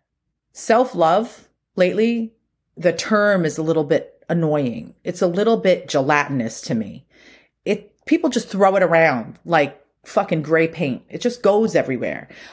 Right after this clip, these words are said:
"Oh, you just have to love yourself. You just have to love yourself."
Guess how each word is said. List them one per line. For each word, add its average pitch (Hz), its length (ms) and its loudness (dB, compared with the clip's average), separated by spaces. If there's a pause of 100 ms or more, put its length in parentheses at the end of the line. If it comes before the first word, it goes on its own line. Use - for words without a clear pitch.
"Oh, 190 40 0
you 196 120 0
just 208 240 -2
have 196 160 0
to 196 80 0
love 175 180 0
yourself. 170 460 -4
You 196 100 -6
just 190 200 -4
have 180 160 -2
to 170 100 -14
love 170 120 -4
yourself." 170 340 -8